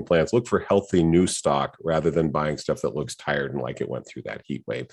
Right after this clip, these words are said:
Sorry, retailers, you know what you're doing. You know, the small independents are probably pitching that stuff and grumbling. And here's the other part, people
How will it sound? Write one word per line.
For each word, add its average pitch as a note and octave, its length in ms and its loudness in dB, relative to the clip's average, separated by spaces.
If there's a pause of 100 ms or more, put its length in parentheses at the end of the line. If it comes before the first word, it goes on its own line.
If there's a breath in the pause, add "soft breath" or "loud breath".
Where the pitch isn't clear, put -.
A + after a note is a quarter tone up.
(240 loud breath)
Sorry, D3 280 8
retailers, G#2+ 560 8
you A2 80 6
know A#2 140 8
what G2 140 4
you're E2+ 120 4
doing. D#2 340 4
You E2+ 60 6
know, D#2 120 4
the D#2 80 -4
small G2 280 4
independents E2+ 520 2
are D#2 40 -10
probably D#2 220 2
pitching D#2+ 380 0
that D2 180 0
stuff D#2 300 -2
and D2+ 100 -4
grumbling. D2+ 540 2 (560 loud breath)
And G#2+ 160 8
here's C3+ 160 8
the A#2 80 8
other A#2 160 8
part, F2 240 4
people G#2+ 340 4